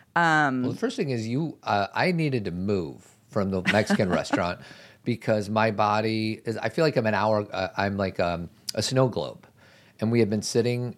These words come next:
Speaker 2: at the bar at the Mexican restaurant for, like, whatever, seventy-five minutes. And I'm like, "Let's go to the next bar." And you're like, "Why do we have to go?"
Speaker 1: I don't understand the need to move to different bars.
Speaker 2: Bec-,
Speaker 1: Okay.
Speaker 2: because my body is literally getting tired.
Speaker 1: Right. And you said that. You're like, "I just gotta move." And I understand that you move more than I do.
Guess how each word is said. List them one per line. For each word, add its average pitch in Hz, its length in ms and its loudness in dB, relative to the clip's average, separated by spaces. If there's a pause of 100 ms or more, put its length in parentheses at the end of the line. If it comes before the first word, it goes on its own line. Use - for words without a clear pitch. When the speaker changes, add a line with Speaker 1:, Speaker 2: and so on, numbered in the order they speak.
Speaker 2:
at 107 160 2
the 110 80 2
bar 101 300 4
at 101 60 -2
the 107 60 -6
Mexican 101 300 -2
restaurant 104 320 -2
for, 101 100 0
like, 92 220 2
whatever, 98 340 2
seventy-five 92 520 2
minutes. 90 320 -4
And 104 100 -4
I'm 104 80 2
like, 104 160 2
"Let's 107 160 -4
go 135 80 2
to - 20 2
the 120 80 2
next 120 240 -4
bar." 90 140 -2
And 90 80 -6
you're 98 80 -2
like, 95 220 -2
"Why 120 140 2
do 170 80 0
we 180 60 2
have 170 100 -2
to 175 80 -6
go?" 143 280 0 (220)
Speaker 1:
I 294 80 0
don't 403 220 -2
understand 285 520 -2
the 214 40 0
need 220 280 0
to 208 100 -2
move 202 420 0
to 180 120 -4
different 165 420 -2
bars. 127 340 0
Speaker 2:
Bec-, 113 120 -2
Speaker 1:
Okay. 220 280 2 (200)
Speaker 2:
because 139 360 2
my 120 260 2
body 113 360 4
is 98 140 -4
literally 123 600 2
getting 101 280 0
tired. 92 400 -4
Speaker 1:
Right. 175 320 0 (100)
And 196 180 4
you 226 160 2
said 294 280 0
that. 139 180 4
You're 175 120 2
like, 160 260 0
"I 185 160 4
just 214 160 -8
gotta 185 160 2
move." 190 320 2
And 170 100 2
I 220 140 4
understand 185 460 0
that 147 180 0
you 202 160 2
move 185 280 2
more 165 200 2
than 156 140 0
I 160 120 2
do. 151 240 -2